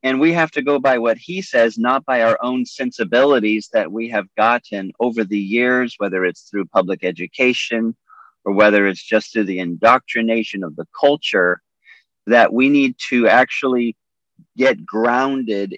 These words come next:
in the scripture and understand that it's what God says that really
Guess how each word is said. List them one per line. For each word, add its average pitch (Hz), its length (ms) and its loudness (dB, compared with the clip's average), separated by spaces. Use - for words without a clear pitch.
in 120 240 -2
the 101 100 -6
scripture - 840 -4
and 113 180 -2
understand 117 840 -2
that 120 160 2
it's 131 220 -2
what 135 160 2
God 160 300 0
says 98 760 -6
that 113 280 0
really 117 680 2